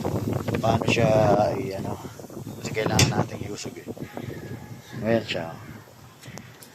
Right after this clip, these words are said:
Ay, hindi ko na ibaba yung fork. Sige,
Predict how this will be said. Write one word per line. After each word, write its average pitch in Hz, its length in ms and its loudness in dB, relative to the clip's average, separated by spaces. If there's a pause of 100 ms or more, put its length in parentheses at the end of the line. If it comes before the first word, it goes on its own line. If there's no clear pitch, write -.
(520)
Ay, 165 240 4
hindi 135 160 2
ko 135 80 -2
na 147 160 6
ibaba 143 400 8
yung 139 160 2
fork. 160 240 6 (1300)
Sige, 113 320 0